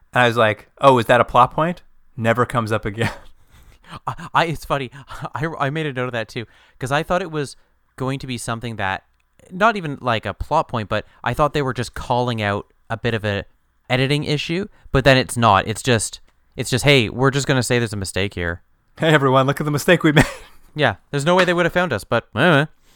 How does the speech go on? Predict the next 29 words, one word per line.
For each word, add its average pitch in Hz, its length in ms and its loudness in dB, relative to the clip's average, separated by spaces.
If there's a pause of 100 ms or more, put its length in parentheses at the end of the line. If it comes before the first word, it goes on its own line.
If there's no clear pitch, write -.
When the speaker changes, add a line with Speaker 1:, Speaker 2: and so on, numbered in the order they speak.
(340)
Speaker 1:
It 151 100 -2
was 151 140 -2
certainly 202 260 4
a 190 80 6
weird 147 260 6
line 120 420 6
for 131 160 -2
a 127 40 0
character 123 480 -2
who 117 460 -2 (140)
I'm, 120 280 0
I'm 131 280 4
just 113 120 -8
referring 120 280 -4
to 113 100 -6
as 104 100 -6
Wallpaper 110 540 2
from 110 160 -8
now 107 200 -2
on, 101 360 -8 (480)
who 143 180 -2 (280)
<laughs> - 260 -20
is 120 140 -8
like, 113 180 0 (120)
"How 175 160 6
do 170 60 6
they 165 60 4
find 147 340 2
us? 101 280 -4